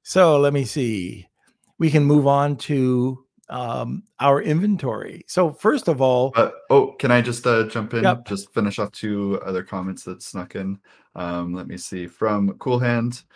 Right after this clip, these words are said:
Speaker 2: uh, "Didn't do anything for Prime Day as a buyer or seller." Howard said, though, uh, he did buy a lot of stuff. "My son is moving to Alaska and he, uh, bought many auto accessories, roof racks, jerry cans." Uh, we got a Facebook user saying, "I normally sell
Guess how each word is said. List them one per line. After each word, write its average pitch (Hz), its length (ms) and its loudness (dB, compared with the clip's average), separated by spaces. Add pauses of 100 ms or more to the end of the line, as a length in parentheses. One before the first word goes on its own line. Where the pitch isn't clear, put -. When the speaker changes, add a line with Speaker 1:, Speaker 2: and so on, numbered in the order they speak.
(200)
Speaker 2:
uh, 104 280 2
"Didn't 131 180 0
do 123 160 2
anything 123 320 0
for 107 120 -6
Prime 110 280 -4
Day 107 180 2
as 98 180 -8
a 101 40 -12
buyer 98 320 -2
or 95 60 -8
seller." 123 520 -2 (540)
Howard 117 360 0
said, 101 460 0
though, 98 300 0
uh, 95 460 -4 (140)
he 104 80 -8
did 123 280 -6
buy 110 200 2
a 98 80 -2
lot 98 200 0
of 98 80 -6
stuff. 107 340 -6
"My 101 80 -8
son 104 220 -6
is 98 140 -8
moving 101 220 -2
to 98 120 -8
Alaska 120 420 -2
and 104 120 -2
he, 95 60 -4 (300)
uh, 95 220 -8
bought 101 260 -6
many 107 220 -6
auto 98 280 -2
accessories, 92 840 -8 (180)
roof 98 220 -6
racks, 95 320 -4
jerry 92 240 -6
cans." 92 560 -10 (540)
Uh, 87 320 -8
we 98 60 -8
got 98 100 -2
a 95 40 -4
Facebook 107 640 -4
user 104 440 -2
saying, 98 240 -4
"I 98 60 -4
normally 113 360 2
sell 104 320 0